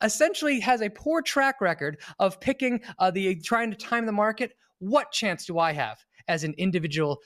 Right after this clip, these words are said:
uh, i-, investors? So I don't even try, uh, to, to time the market. I understand, though, why it's so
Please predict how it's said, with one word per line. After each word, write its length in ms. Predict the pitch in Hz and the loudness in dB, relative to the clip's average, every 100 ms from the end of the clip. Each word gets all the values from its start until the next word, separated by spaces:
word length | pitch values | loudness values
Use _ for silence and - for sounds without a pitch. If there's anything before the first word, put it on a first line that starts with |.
| - | -4
uh, 140 | 165 143 | -2 -2
i-, 40 | 165 | -4
investors? 680 | - 160 139 127 - - - - | -6 -2 -2 -2 -8 -14 -16 -6
So 160 | - - | -4 0
I 120 | 226 311 | 2 4
don't 140 | 349 | 2
even 200 | 277 202 | 2 0
try, 680 | - - 185 226 180 127 127 _ - | -2 -2 2 4 4 0 -8 _ -2
uh, 160 | 160 147 | 0 0
to, 160 | 175 | -4
to 160 | - 190 | -4 -6
time 380 | - 175 170 165 | -2 -2 0 -4
the 80 | |
market. 340 | 151 139 - 143 | 0 0 -2 -4
I 100 | 190 - _ | -4 -4 _
understand, 800 | 269 339 339 269 - 269 285 208 | 2 4 2 -2 -2 2 2 2
though, 280 | 135 120 123 - - | 2 0 -4 -14 -12
why 220 | 170 190 | -2 2
it's 260 | 208 202 - | 2 0 0
so 960 | - - - 277 277 269 262 254 247 | 2 2 4 4 6 6 4 -2 -6